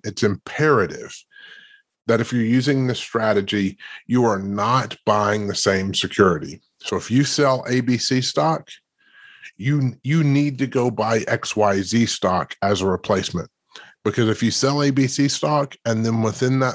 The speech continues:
thirty-day window buy A B C stock back, you have disallowed your loss. You have to buy something else.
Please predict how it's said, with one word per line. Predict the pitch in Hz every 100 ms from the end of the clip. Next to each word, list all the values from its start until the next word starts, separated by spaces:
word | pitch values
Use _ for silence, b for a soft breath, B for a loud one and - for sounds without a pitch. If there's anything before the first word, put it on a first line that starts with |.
| -
thirty-day | 123 127 127 117
window | 107 120 131 147
buy | 123 110 107 -
A | 120
B | 113 120
C | - 120
stock | - 113 98 -
back, | 90 107 147 - - - _ _ B B B B B _ -
you | 131
have | 104 98
disallowed | 135 131 131 113 113 110
your | 101 101
loss. | 92 78 - - - _ _
You | - -
have | - 127 117 -
to | 113
buy | 104 101
something | 117 98 104
else. | 95 82 - -